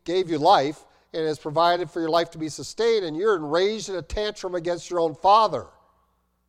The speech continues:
And the father endures it. He just sits there because it's not doing him any injury for you to rage against him.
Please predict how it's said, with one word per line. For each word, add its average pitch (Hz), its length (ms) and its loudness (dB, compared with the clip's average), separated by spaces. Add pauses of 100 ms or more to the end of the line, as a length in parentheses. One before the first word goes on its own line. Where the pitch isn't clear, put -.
(1000)
And 202 100 -8
the 185 80 0
father 208 680 6
endures 190 500 4
it. 139 140 0
He 139 80 -4
just 156 220 -2
sits - 280 -4
there 196 240 2
because 180 340 0
it's 180 160 -10
not 208 280 -2
doing 214 180 2
him 175 260 -2
any 175 220 -2
injury 165 540 -4
for 151 100 -14
you 185 80 -4
to 170 80 -2
rage 160 340 -2
against 170 420 -6
him. 156 240 -2